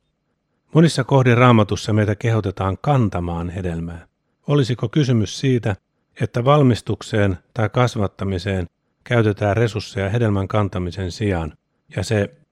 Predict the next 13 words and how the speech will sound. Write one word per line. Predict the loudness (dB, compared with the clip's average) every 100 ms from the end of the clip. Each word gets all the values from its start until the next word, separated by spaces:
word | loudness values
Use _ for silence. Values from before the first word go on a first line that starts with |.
| _ _ 0
valmistus | 4 6 4 0 -6 -6
ja |
kasvattaminenhan | -2 -2 -2 -8 -6 -4 -2 -4 -4 -4
on | -4 -6 -10
yksin | -10 -8 -8 -8 -10 -6
Jumalan | -2 -2 -2 -6 -12 _ -12
työtä? | -10 -10 -12 -20 _ _ _ 2
Teemmekö | 6 6 4 4
oikeita | 4 4 2 -4 -2 -2
asioita? | -2 -4 -4 -6 -14 _ _ _
Kysymys | 2 2 4 2 2
on | 0
tärkeä, | 2 0 0 -2 -2